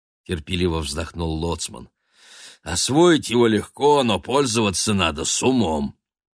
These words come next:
Просто слегка пересыпайте им свою речь, перемежайте с бранью.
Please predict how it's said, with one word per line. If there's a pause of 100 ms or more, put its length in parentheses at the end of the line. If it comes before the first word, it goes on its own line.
(120)
Просто
слегка
пересыпайте
им
свою
речь, (320)
перемежайте
с
бранью.